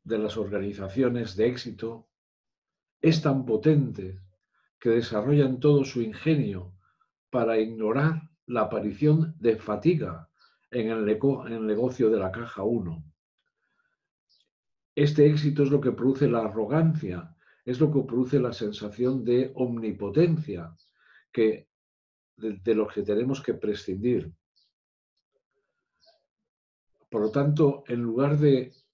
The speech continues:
construir el futuro día a día, muchas empresas se empeñan en prolongar el pasado con todo tipo de explicaciones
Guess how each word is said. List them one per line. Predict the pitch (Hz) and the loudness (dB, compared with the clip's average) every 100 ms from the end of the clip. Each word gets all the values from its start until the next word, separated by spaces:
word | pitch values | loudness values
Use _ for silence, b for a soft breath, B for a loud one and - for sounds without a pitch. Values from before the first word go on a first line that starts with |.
| _ | _
construir | 127 120 135 127 | -6 -4 -2 2
el | 123 110 | 2 0
futuro | 107 101 139 127 104 | -6 -2 2 4 2
día | 120 127 | 2 0
a | 120 | 2
día, | 135 113 113 - _ _ _ _ _ _ _ | 2 2 -2 -14 _ _ _ _ _ _ _
muchas | 123 127 127 143 | -6 -2 -2 -2
empresas | 113 120 110 123 113 | -2 -4 -4 -6 -4
se | |
empeñan | 95 98 110 110 | -6 -4 -6 -6
en | 101 95 | -6 -6
prolongar | 98 98 98 107 | -6 -6 -6 -4
el | 101 92 | -4 -6
pasado | 85 95 123 90 82 - _ _ _ _ _ | -10 -8 -6 -4 -8 -14 _ _ _ _ _
con | - 107 101 | -6 -6 0
todo | 120 110 | 2 2
tipo | 110 107 101 | 0 -4 -4
de | 98 | -4
explicaciones | - - 85 90 95 101 92 87 - _ | -10 -12 -10 -10 -4 -4 -4 -8 -14 _